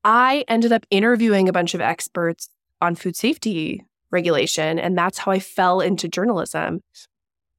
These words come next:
I ended up going to D C in two thousand nine, right when the Food Safety Modernization Act, which was this massive update to food safety law, was actually being debated in Congress. So it was just really good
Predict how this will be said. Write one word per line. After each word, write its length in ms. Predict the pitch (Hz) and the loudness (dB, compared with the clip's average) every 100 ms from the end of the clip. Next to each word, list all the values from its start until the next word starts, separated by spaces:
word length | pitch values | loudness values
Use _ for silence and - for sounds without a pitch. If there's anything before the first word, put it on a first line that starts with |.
| - | -8
I 360 | 185 180 185 - | -2 0 0 0
ended 220 | 190 190 | 0 0
up 160 | 185 - | -2 -2
going 240 | 180 185 | 0 0
to 100 | 180 | -2
D 160 | 185 175 | -2 -6
C 260 | - 196 | -6 -4
in 80 | 185 | -4
two 140 | - | -2
thousand 340 | 180 175 175 175 | -2 -2 -2 -2
nine, 540 | 202 247 196 175 185 - _ _ | 0 2 0 -2 -6 -12 _ _
right 400 | 190 190 190 214 | -4 0 0 0
when 520 | 190 190 180 180 175 170 _ _ - | -2 -2 0 0 -4 -8 _ _ -16
the 80 | 170 | -6
Food 200 | 202 - | -4 0
Safety 240 | 185 190 | 0 0
Modernization 720 | 185 170 170 208 233 226 208 | 0 0 -2 2 2 2 0
Act, 260 | 175 175 196 | -2 -4 -10
which 180 | - | -12
was 120 | 214 - | -12 -10
this 240 | 175 - | -12 -6
massive 500 | 175 175 180 - 180 - | -2 -2 -2 -4 -4 -4
update 340 | - 170 - | -4 -4 -4
to 80 | 175 | -4
food 220 | - 165 | -6 -4
safety 340 | - - 175 | -2 -2 -2
law, 380 | 165 165 180 190 - _ _ _ _ _ - | -2 2 2 0 -6 _ _ _ _ _ -6
was 160 | 185 180 | -2 0
actually 320 | 180 - 190 | 0 -2 -2
being 180 | 180 165 | 0 -2
debated 340 | 170 165 160 | 2 2 2
in 120 | 156 | -2
Congress. 560 | - 190 190 160 151 - | -2 0 0 0 -2 -2
So 240 | 190 185 | -2 0
it 60 | 196 | 0
was 140 | 202 | -2
just 220 | - 277 | -2 -4
really 400 | 214 196 196 208 | -4 -2 0 -2
good 300 | 180 185 170 | -2 -2 -2